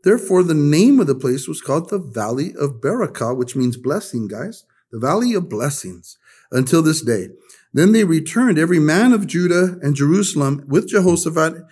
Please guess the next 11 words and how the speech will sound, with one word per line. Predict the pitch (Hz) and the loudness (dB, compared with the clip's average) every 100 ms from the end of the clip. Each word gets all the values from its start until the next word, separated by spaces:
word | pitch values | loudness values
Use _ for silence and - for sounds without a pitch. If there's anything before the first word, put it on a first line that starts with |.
| _ - | _ -4
in | 143 | -2
front | 139 160 175 180 | 0 0 0 0
of | 120 | -4
them, | 120 120 123 | -4 -4 -6
to | 131 | -4
go | 165 | 0
back | 190 196 202 | 2 2 0
to | 202 | -4
Jerusalem | 180 190 151 156 151 | -4 0 0 0 -2
with | 139 123 | -2 -2
joy, | - 151 135 | -2 0 0